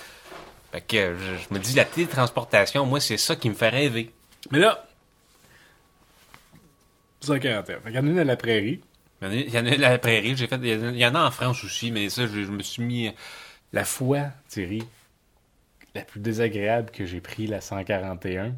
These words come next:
Speaker 2: c'est à peu près à ce temps-ci de l'année. Exactement. C'était il y a une couple d'années, puis je sais pas pourquoi, j'étais au, à, dans les alentours des Galeries d'Anjou.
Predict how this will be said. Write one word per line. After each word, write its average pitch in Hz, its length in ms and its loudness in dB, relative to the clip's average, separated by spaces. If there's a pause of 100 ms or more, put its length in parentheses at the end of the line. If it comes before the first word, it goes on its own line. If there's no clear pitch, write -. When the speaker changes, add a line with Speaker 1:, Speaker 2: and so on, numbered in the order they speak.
(600)
Speaker 2:
c'est - 140 -8
à 104 60 -2
peu 104 160 2
près 123 400 4 (260)
à - 60 -18
ce - 120 -16
temps-ci 117 420 0
de 113 100 -2
l'année. 101 300 0 (580)
Exactement. 98 560 -4 (460)
C'était 113 260 -8
il 113 80 -8
y - 20 -8
a 110 40 -6
une 110 120 -8
couple 143 280 2
d'années, 123 400 6 (680)
puis 87 280 -8
je - 60 -12
sais - 60 -14
pas - 80 -2
pourquoi, 131 540 2
j'étais 95 300 2
au, 90 160 2
à, 85 260 -2
dans 85 120 -8
les 82 220 -6
alentours 107 480 0
des 98 140 -2
Galeries 104 320 0
d'Anjou. 101 440 -2